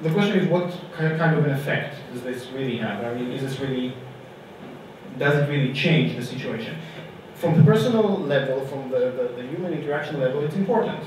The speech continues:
But what we're doing here is not just a human interaction type of thing. Like I said, the situation is Gaza, there is a humanitarian crisis, but it's a politically motivated crisis,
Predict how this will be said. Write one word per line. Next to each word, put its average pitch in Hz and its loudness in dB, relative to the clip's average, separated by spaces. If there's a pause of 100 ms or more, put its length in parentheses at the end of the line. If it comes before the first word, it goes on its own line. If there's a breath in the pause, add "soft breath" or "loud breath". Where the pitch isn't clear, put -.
(520 loud breath)
But 147 0
what 220 6
we're 202 4
doing 214 6
here 170 4
is 147 2
not 175 2
just 147 2 (120)
a - -8
human 143 -2
interaction 131 -2
type 113 -6
of 113 -8
thing. 117 -6
Like 139 -2
I 147 0
said, 131 -2 (160 loud breath)
the 139 -8
situation 156 2
is 139 -2
Gaza, 151 2
there 135 2
is 151 4
a 156 4
humanitarian 135 0
crisis, 143 0
but 127 -6
it's - -8
a - -8
politically 156 2
motivated 156 6
crisis, - -2